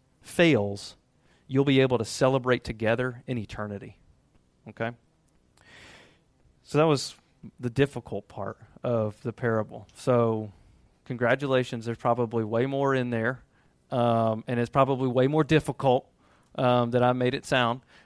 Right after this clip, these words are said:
Um, but within that is the application that we're called to,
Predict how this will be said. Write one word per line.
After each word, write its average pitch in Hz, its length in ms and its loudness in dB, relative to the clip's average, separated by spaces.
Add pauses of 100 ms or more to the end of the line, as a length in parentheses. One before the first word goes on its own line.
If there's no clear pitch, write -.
Um, 117 460 0 (120)
but 131 300 6 (540)
within 156 320 6
that 185 200 6
is 160 160 6
the 143 200 0
application 123 800 -2
that 110 120 -4
we're 110 140 -10
called 101 360 -8
to, - 240 -14